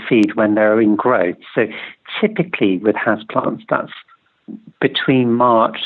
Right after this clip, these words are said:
and roughly September or early October. So that's the key time to feed. I think really, and then in the winter, um, you don't really need to feed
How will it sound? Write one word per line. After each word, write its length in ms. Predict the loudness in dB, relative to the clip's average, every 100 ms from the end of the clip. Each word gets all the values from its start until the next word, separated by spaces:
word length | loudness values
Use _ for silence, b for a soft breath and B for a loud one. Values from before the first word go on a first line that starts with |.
| -8 -2
and 340 | 0 2 -2 -2
roughly 680 | 0 0 -4 -6 -2 -2 0
September 760 | -2 -2 -4 -4 -2 0 0 -2 -8 _ -2
or 260 | 0 0 0
early 260 | 2 2
October. 720 | 0 -4 -6 -2 2 2 0 -4
So 480 | -6 -10 -14 -2 -2
that's 180 | 0
the 80 | -6
key 420 | -6 0 2 2 0 -2
time 300 | 0 0 -2
to 160 | -10 -4
feed. 420 | 0 0 0 -2 -6 B B B B B -4
I 100 | -4
think 240 | -2 -2
really, 280 | 0 0 2
and 160 | 2 2
then 180 | 0 0
in 120 | 0
the 80 | 0
winter, 600 | 2 2 0 -4 -4 -4 B B B -6
um, 280 | -2 -2 -4 -8
you 120 | -4
don't 300 | 0 0 2
really 260 | 2 2 4
need 300 | 4 2 0
to 40 | -4 -2
feed 160 | 0